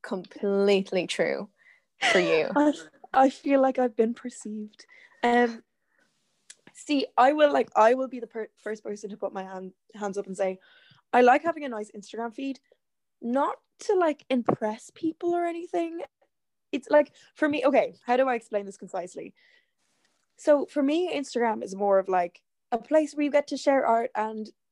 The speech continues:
Speaker 2: pretty aesthetic things and that kind of vibe. And before everyone drags me, yes, I'm aware most of my Instagram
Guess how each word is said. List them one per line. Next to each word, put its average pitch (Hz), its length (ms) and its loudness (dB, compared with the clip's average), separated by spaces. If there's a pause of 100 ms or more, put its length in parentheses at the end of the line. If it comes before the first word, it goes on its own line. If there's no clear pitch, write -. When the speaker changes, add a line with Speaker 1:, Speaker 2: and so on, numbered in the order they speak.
(140)
Speaker 2:
pretty 240 420 -6
aesthetic 220 400 0
things 208 480 -4
and 208 180 -4 (420)
that - 200 2
kind 220 160 -2
of 190 100 -6
vibe. 175 360 -2 (360)
And 220 220 -2
before 247 360 0
everyone 262 380 -2
drags 214 380 -2
me, 233 140 -2
yes, 202 320 -6
I'm 254 200 2
aware 214 400 4
most 196 280 -4
of 220 80 0
my 240 140 0
Instagram 233 540 -6